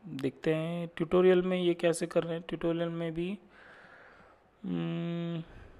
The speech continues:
ओके, यहाँ पे इनने सेट किया है डेट को और उसके बाद नीचे फॉर्मेट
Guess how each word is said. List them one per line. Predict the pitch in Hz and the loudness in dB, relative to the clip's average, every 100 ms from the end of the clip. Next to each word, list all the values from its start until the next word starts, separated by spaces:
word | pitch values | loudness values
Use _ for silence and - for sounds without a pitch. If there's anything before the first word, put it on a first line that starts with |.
| - - - _ _ - _ _ _ _ _ - | -20 -20 -20 _ _ -20 _ _ _ _ _ -10
ओके, | 147 - 147 180 185 _ _ _ _ _ _ _ _ _ | -8 -6 -6 -6 -10 _ _ _ _ _ _ _ _ _
यहाँ | 151 143 | -2 -2
पे | 143 | 0
इनने | 147 147 147 143 | 0 0 -4 -6
सेट | - - - 151 151 | -8 -8 2 4 2
किया | - 165 170 | 2 4 6
है | 156 175 175 - - | 4 0 -2 -10 -12
डेट | 160 156 156 | -2 -2 -4
को | - 170 165 - _ _ _ _ - - - - - _ _ - | -6 -4 -4 -8 _ _ _ _ -20 -20 -20 -20 -20 _ _ -16
और | - - - - - | -16 -16 -14 -14 -14
उसके | - - 135 | -16 -14 -10
बाद | 135 139 | -4 -4
नीचे | 131 139 - 143 | -6 -16 -8 -8
फॉर्मेट | - 151 143 143 151 | -6 0 0 0 -4